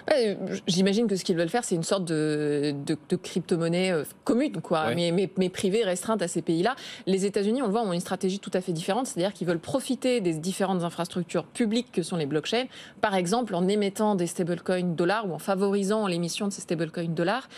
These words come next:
Speaker 1: pour faire rayonner le dollar dans cet écosystème-là.
Speaker 2: Thibault, vous voulez compléter ? Ça aurait du sens, euh,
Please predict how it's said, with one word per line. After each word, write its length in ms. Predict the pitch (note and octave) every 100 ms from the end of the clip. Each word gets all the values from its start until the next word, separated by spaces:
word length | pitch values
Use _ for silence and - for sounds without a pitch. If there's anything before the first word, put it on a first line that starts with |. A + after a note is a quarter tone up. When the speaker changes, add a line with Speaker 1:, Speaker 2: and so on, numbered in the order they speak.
| - - -
Speaker 1:
pour 180 | A#3+ -
faire 140 | G3
rayonner 600 | F3+ G#3 G3 G3 A3+ B3+
le 160 | G#3 F3
dollar 420 | F3 G3+ A#3 G#3
dans 220 | D#3+ G3+
cet 240 | G#3 F3 F3+
écosystème-là. 560 | E3+ - F3+ F#3+ F#3+ - - - -
Speaker 2:
Thibault, 400 | D3+ C#3+ F#3+ G#3
vous 60 |
voulez 160 | C#3 C#3
compléter ? 460 | D3 B2+ C3 E3 F#3
Ça 120 | B2+
aurait 160 | A#2+
du 120 | A#2 B2
sens, 420 | - D#3 F3 -
euh, 240 | A#2 A2